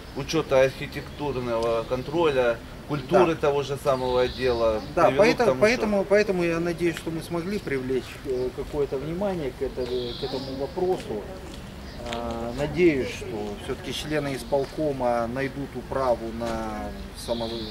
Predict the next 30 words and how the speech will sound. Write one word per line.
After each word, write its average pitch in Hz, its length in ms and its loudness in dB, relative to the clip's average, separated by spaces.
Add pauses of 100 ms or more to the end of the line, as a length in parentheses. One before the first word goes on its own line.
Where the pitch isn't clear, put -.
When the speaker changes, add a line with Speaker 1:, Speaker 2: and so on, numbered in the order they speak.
(420)
Speaker 2:
самовольных 131 640 0 (100)
таких 107 280 -8 (280)
у 120 60 -6
нас 113 200 -4
реконструкторов 139 920 -2 (380)
и 139 80 -4
заставят 143 560 0
их 120 80 -4
проводить 127 560 -4
работы 143 380 -2
какие-то 113 580 -6 (420)
с 143 40 -6
учётом 135 580 -2 (400)
всех 143 260 -2
современных 135 560 -4 (100)
норм 160 280 0
и - 40 -4
требований. 104 720 -4
Мы, 131 640 -4
я 143 200 4
лично 120 640 -4 (100)
внёс 135 220 -8 (400)
предложение, 127 840 0 (640)
раз 143 240 4
мы 151 120 0
уже 143 180 0
нашли 160 380 0
такой 131 260 -2
довольно 127 340 0
уникальный 143 560 -2